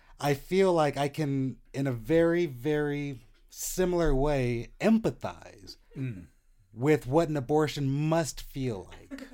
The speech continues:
Speaker 2: <laughs> Yeah. Now that, okay, so you're probably listening to this going, "Wow, that's really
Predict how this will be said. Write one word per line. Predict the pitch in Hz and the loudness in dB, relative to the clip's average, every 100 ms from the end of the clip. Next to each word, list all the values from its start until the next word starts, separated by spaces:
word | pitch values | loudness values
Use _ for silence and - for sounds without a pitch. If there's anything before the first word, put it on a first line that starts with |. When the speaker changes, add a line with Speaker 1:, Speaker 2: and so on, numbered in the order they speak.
| - | -20
Speaker 2:
<laughs> | - 277 269 - - 269 - - | -20 -18 -18 -20 -20 -20 -20 -20
Yeah. | 277 180 220 92 - - - _ - - - - _ - _ - | -8 0 2 0 -8 -20 -20 _ -20 -20 -20 -20 _ -20 _ -2
Now | 175 | 4
that, | 202 269 - - | 8 8 6 -2
okay, | 190 170 139 92 - | 0 0 -2 -6 -16
so | - 151 147 - - | -6 -6 -6 -10 -10
you're | 151 160 | -4 -4
probably | 151 190 180 160 143 | 0 2 2 2 0
listening | 143 135 131 120 | 0 -2 -6 -4
to | 123 | -4
this | 110 - | -6 -4
going, | 123 110 107 101 - 104 | -2 -2 -4 -8 -12 -10
"Wow, | 110 156 120 92 | 0 2 2 0
that's | 110 - - 92 90 | -6 -6 -12 -16 -8
really | 110 110 98 | -4 -4 -4